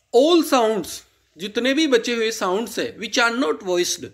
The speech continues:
जो वॉइस्ड नहीं है, are called consonants, उनको कंसोनेंट्स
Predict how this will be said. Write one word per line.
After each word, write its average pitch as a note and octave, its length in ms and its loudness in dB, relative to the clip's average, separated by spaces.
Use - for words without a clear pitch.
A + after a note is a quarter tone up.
जो G#3 100 -2
वॉइस्ड G#3+ 380 0
नहीं F#3+ 340 -4
है, A3 340 -8
are F3 160 -2
called F#3 280 0
consonants, D#3+ 680 -6
उनको F#3+ 280 -4
कंसोनेंट्स E3 760 -4